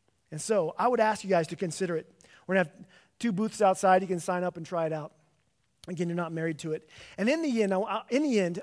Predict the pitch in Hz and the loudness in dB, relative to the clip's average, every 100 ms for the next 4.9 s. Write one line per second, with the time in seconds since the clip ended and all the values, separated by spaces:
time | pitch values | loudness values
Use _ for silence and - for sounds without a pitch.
0 | - 233 294 285 277 220 214 196 196 - | -8 -6 -4 -4 -4 -6 -8 -6 -6 -6
1 | 160 160 165 294 294 196 202 170 175 147 | -8 -8 -2 -2 -2 -4 -6 -6 -8 -8
2 | 180 185 190 175 - 226 180 - - _ | -8 -8 -8 -8 -8 -8 -8 -10 -18 _
3 | _ _ _ _ - 175 175 180 208 202 | _ _ _ _ -14 -12 -10 -10 -8 -8
4 | 170 170 165 160 151 135 - - | -10 -12 -10 -10 -12 -18 -20 -20